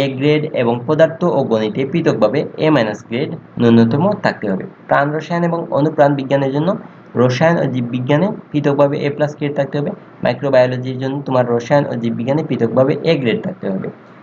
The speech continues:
Biotechnology and Genetic Engineering-এর জন্য রসায়ন, পদার্থবিজ্ঞান, জীববিজ্ঞান ও গণিতে পৃথকভাবে ন্যূনতম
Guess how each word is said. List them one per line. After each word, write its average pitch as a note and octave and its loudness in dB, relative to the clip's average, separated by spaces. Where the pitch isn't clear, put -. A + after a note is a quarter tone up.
Biotechnology D#3+ 0
and D#3+ 0
Genetic D#3 2
Engineering-এর D#3+ 2
জন্য E3+ 4
রসায়ন, D#3 2
পদার্থবিজ্ঞান, C#3+ 2
জীববিজ্ঞান B2+ 2
ও - 0
গণিতে C3+ 0
পৃথকভাবে D#3+ 4
ন্যূনতম C3+ 2